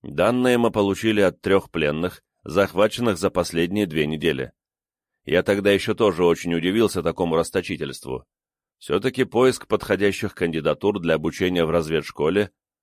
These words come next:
дело не совсем простое. И убеждения, и здоровье, и умственные, простите, способности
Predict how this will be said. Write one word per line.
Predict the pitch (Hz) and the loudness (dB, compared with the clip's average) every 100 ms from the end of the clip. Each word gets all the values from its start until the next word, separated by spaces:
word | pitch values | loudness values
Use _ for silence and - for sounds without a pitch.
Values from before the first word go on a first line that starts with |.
| - | -20
дело | 65 87 95 | -4 0 0
не | 95 95 | 0 0
совсем | 98 82 117 127 | -2 0 -2 0
простое. | 107 - 78 69 64 - _ _ _ _ _ _ _ | 0 0 -2 -2 -4 -12 _ _ _ _ _ _ _
И | - | 0
убеждения, | 117 123 107 69 80 87 98 98 92 _ | 2 2 0 0 0 0 0 0 -4 _
и | - 87 | -4 -4
здоровье, | 76 76 73 90 92 95 90 _ _ _ | 0 0 2 2 2 0 -2 _ _ _
и | - 85 | -2 2
умственные, | 98 123 - 117 120 117 113 | 2 0 -4 -4 0 0 0
простите, | 82 85 87 80 80 78 | 0 0 -4 -2 -2 -2
способности | - 80 - 95 117 110 - 117 107 | -2 -4 -2 -2 0 -4 0 -2 -2